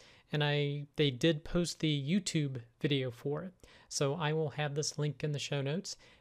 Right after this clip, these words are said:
and I definitely suggest this as a piece of content,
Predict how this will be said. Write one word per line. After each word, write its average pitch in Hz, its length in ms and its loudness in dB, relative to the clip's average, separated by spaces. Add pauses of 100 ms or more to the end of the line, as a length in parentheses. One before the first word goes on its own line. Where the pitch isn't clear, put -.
(140)
and 147 440 2
I 156 100 4
definitely 160 400 0
suggest 151 640 -2
this 147 260 -2
as 147 140 -2
a 139 220 -2
piece 127 200 -2
of 147 140 -2
content, 143 520 -4